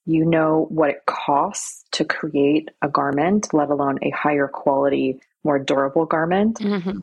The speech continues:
Speaker 1: It's really unfathomable to see a dress for four dollars and fifty cents. Like, what? Like, what, <laughs> what, what is happening? Does anyone else look at this and think, "This is not possible without something else happening"?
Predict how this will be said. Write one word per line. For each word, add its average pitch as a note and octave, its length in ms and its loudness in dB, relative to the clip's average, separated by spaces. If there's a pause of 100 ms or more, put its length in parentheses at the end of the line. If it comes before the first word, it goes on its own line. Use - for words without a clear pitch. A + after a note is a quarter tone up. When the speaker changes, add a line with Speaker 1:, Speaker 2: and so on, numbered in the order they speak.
Speaker 1:
It's F#3+ 200 0
really G#3+ 320 0
unfathomable D3 800 -2
to E3 100 0
see D3+ 500 2 (360)
a E3+ 100 4
dress C#3 520 0 (100)
for D3 480 -2 (340)
four F3 160 2
dollars C#3 340 -2
and C3+ 140 -6
fifty D3 280 -6
cents. - 500 -6 (340)
Like, E3 160 2
what? A3+ 460 0
Like, G3+ 160 0
what, G#3 140 0
<laughs> - 240 -12
what, C#4 240 -2 (160)
what C4+ 180 2
is D4 120 -4
happening? F#3+ 420 -2
Does F3 160 -2
anyone A3+ 340 2
else G3 300 0
look F#3 140 -2
at F#3 100 -6
this F3+ 180 -2
and E3 160 -4
think, D#3 260 -2 (360)
"This F#3+ 180 0
is E3+ 140 -4
not D#3 480 0 (500)
possible F3+ 800 0
without D#3 480 0
something C#3+ 560 -4
else A#2+ 240 0
happening"? - 600 -6